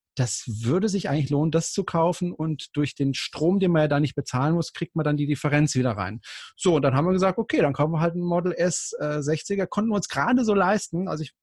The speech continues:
bin da ehrlich, also das, wir mussten uns da finanziell echt strecken. Ähm, deswegen auch nur der sechziger und deswegen auch kein Autopilot oder sonstiger Schnickschnack, keine Sonderlackierung. Das Einzige war dieses, äh, Dach, äh, aus Glas,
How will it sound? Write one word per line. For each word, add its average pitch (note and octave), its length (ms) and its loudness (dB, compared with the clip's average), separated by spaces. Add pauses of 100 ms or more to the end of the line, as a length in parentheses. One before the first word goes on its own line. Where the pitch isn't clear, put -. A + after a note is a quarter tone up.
(180)
bin F3 120 0
da E3 80 4
ehrlich, F#3 420 0
also D#3+ 320 -2 (140)
das, D3+ 140 0
wir F3 60 2
mussten F#3+ 220 2
uns E3+ 100 0
da E3+ 100 2
finanziell D#3+ 460 0
echt - 340 -8 (100)
strecken. - 560 0 (600)
Ähm, D#3+ 500 2 (240)
deswegen F3 280 2
auch D#3+ 100 4
nur D#3+ 120 6
der D3+ 120 4
sechziger G3+ 640 2
und D#3+ 140 -2
deswegen D#3+ 280 2
auch D#3 140 0
kein D3 180 2
Autopilot F#3 720 0
oder D#3 200 0
sonstiger F3+ 600 0
Schnickschnack, G3+ 800 0
keine D3+ 340 0
Sonderlackierung. F#3 880 2
Das G3+ 140 0
Einzige D#3+ 400 2
war D3 180 4
dieses, C#3 460 -4
äh, - 340 -4
Dach, - 340 -2
äh, - 40 -8
aus D2 420 -6
Glas, E3 380 -2